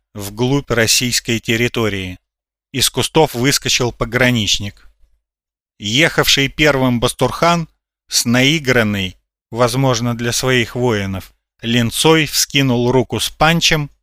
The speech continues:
и тщедушный воин в мятой, большой не по размеру шинели резко отлетел, отброшенный сильнейшим ударом резиновой пули в грудь.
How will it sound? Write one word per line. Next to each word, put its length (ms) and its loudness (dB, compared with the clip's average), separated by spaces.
и 140 0
тщедушный 720 2
воин 480 4
в 120 -10
мятой, 460 0
большой 460 0
не 160 0
по 140 -2
размеру 500 0
шинели 580 0
резко 400 0
отлетел, 600 -4
отброшенный 720 0
сильнейшим 720 0
ударом 440 0
резиновой 640 -4
пули 340 -4
в 120 -10
грудь. 380 -8